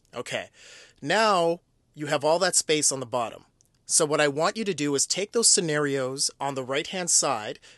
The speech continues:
and I want you to keep in mind those elements of you being a best friend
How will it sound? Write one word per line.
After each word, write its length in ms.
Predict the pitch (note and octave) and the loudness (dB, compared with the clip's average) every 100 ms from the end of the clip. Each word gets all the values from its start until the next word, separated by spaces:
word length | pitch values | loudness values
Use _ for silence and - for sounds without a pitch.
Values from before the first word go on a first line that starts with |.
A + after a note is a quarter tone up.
| - | -6
and 140 | D3 | -2
I 40 | D3+ | 0
want 280 | D3+ E3 | 0 -2
you 60 | E3+ | -2
to 60 | D3 | -4
keep 320 | - C4 B3+ | -4 -6 -2
in 100 | F3+ | -2
mind 340 | D#3 D#3+ D3+ | -2 -2 -2
those 240 | C3+ C3 - | -4 -6 -4
elements 460 | D#3 D#3 D3+ C#3+ - | -4 -2 -4 -2 -2
of 100 | A#2+ | -2
you 200 | B2 E3 | -8 -8
being 280 | D3+ D3 C3 | -4 -4 -4
a 60 | |
best 360 | A2 C#3+ B2 - | -6 -2 -2 -4
friend 500 | - D3+ C#3 G#2+ B2 | -6 -4 -4 -4 -12